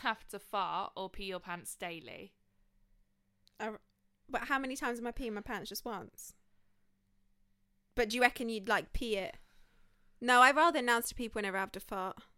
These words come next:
Speaker 1: 'Cause they're gonna hear it
Speaker 2: I'd do
Speaker 1: anyway.
Speaker 2: that anyways.
Speaker 1: <laughs> I'd do that anyway.
Speaker 2: I do.
Speaker 1: Yeah, <laughs> you do.
Speaker 2: So, yeah.
Speaker 1: <laughs> Would you rather fight a hundred duck-sized horses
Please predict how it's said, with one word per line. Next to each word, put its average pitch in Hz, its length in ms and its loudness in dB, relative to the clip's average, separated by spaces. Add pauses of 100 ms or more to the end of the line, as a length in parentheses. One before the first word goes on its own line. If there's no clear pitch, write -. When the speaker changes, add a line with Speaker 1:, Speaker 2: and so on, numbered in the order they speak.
(200)
Speaker 1:
'Cause 202 120 -12
they're 208 100 -8
gonna 214 140 -10
hear 180 160 -6
it - 240 -8
Speaker 2:
I'd 226 140 0
do 262 80 -2
Speaker 1:
anyway. 254 80 0
Speaker 2:
that 202 160 0
anyways. 196 640 -6
Speaker 1:
<laughs> - 40 -2
I'd 349 160 4
do 294 240 2
that 277 200 -4
anyway. 202 640 -8 (220)
Speaker 2:
I 269 80 -8
do. 214 160 -6 (140)
Speaker 1:
Yeah, 254 240 6
<laughs> - 40 -8
you 392 100 10 (180)
do. - 80 0 (560)
Speaker 2:
So, 208 160 0 (240)
yeah. 220 380 -2
Speaker 1:
<laughs> - 1300 -18
Would 233 200 -4
you 269 140 -2
rather 233 320 0
fight 202 300 0
a 196 60 -4
hundred 220 380 -4
duck-sized 208 520 -6
horses 185 680 -10